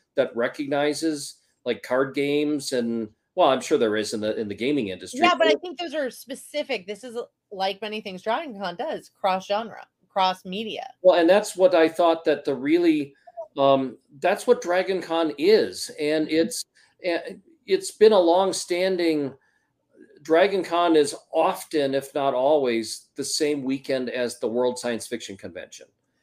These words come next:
Speaker 1: And people have always asked me, "Well, Kevin, why aren't you going to World Con?" I said, "Well, because it's the same weekend as Dragon Con."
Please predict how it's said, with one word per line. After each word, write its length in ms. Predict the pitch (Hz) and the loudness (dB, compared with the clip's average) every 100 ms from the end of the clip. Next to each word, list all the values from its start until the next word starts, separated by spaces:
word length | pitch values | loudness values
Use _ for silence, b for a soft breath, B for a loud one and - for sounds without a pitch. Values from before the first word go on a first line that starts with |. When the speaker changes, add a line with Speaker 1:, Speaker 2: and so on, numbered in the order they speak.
| _ _ _ _ _ | _ _ _ _ _
Speaker 1:
And 520 | 127 131 135 135 123 - _ _ _ _ _ _ _ | 0 4 4 2 -2 -8 _ _ _ _ _ _ _
people 360 | - 185 185 175 | -6 -2 2 4
have 120 | 151 | 6
always 300 | 151 151 143 | 6 4 4
asked 220 | 165 190 180 | 0 0 0
me, 60 | |
"Well, 120 | 151 | 0
Kevin, 300 | 143 196 202 | 0 0 0
why 140 | 147 156 | 2 2
aren't 180 | 165 165 | 0 -2
you 60 | |
going 200 | 156 160 | 0 2
to 60 | 143 | 2
World 280 | 151 214 214 | 2 2 0
Con?" 220 | 135 107 | -4 -4
I 60 | 113 | -4
said, 240 | - 135 | -4 -6
"Well, 200 | 139 143 143 | -4 -6 -6
because 340 | 143 156 160 | -2 -2 -2
it's 160 | 147 147 | -8 -10
the 60 | |
same 260 | 139 160 147 | -6 -4 -2
weekend 320 | 156 160 147 | -2 -2 -2
as 120 | 139 | -2
Dragon 360 | - 190 214 120 | -2 -2 -4 -6
Con." 340 | 101 76 90 | -8 -12 -14